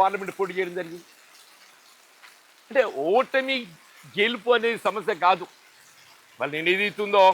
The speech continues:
కాంగ్రెస్ పార్టీ బీఫామ్ మీద ఐదు సార్లు గెలిచింది ఎమ్మెల్యేకి, ఒకసారి శాసన మండలి గెలిచిన. ఇప్పుడు శాసన మండలి ఓటర్ అయితే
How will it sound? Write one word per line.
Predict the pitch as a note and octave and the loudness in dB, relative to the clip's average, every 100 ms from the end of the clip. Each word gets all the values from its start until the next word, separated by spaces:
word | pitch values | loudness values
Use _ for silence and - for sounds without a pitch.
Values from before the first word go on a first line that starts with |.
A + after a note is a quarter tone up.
| - - - - _ _ - _ - | 2 -18 -20 -20 _ _ -20 _ 2
కాంగ్రెస్ | D#3+ G#3+ A#3 A3+ | 2 4 0 4
పార్టీ | A3 G#3+ G#3+ D3 | 4 4 2 -6
బీఫామ్ | G#3 G#3 G#3 G3 | -10 0 2 2
మీద | G#3+ F#3+ | 2 0
ఐదు | F3+ D#3+ | 0 2
సార్లు | F#3 G#3 F3+ | 2 2 -4
గెలిచింది | E3 E3+ D#3 D3+ | -6 -8 -8 -6
ఎమ్మెల్యేకి, | D3 C3+ C3 - _ _ _ _ _ - - _ _ - - - _ _ _ _ - | -8 -8 -14 -16 _ _ _ _ _ -20 -20 _ _ -20 -20 -20 _ _ _ _ 0
ఒకసారి | G3+ A3 A#3+ B3 | 2 6 6 6
శాసన | G#3+ A3+ A3+ G3+ | 6 6 4 0
మండలి | G3 A3+ A3+ G3+ | 2 2 2 0
గెలిచిన. | F#3 F3 E3+ _ _ _ _ _ _ _ _ _ _ _ _ _ _ - _ _ - _ | -2 -6 -12 _ _ _ _ _ _ _ _ _ _ _ _ _ _ -20 _ _ -20 _
ఇప్పుడు | - G#3 - | -8 -2 4
శాసన | - A3 B3 B3+ | 6 6 6 4
మండలి | A#3+ A#3+ A#3+ A#3 G#3+ | 2 2 0 2 2
ఓటర్ | A3 A#3 A3+ | 2 2 0
అయితే | G#3 A3+ | 2 2